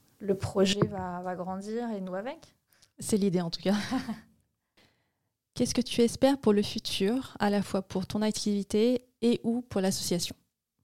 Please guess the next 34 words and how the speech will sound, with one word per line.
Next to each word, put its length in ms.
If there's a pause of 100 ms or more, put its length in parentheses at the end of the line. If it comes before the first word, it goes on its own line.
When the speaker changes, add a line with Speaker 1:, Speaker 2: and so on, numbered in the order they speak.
(460)
Speaker 1:
Alors, 380
euh, 440
pour 200
mon 200
activité 600
à 120
moi, 240
ce 100
que 100
j'espère, 720
c'est 280
que 440
de 140
continuer 880
à, 320
là, 120
ça 120
va 140
faire, 400
euh, 140
ça 160
fera 220
trois 480
ans 280
en 40
juin 320 (140)
que, 100 (460)
que, 120 (1160)
que 100
mon 120
activité 760 (280)
existe, 640 (140)
euh, 280
réellement. 560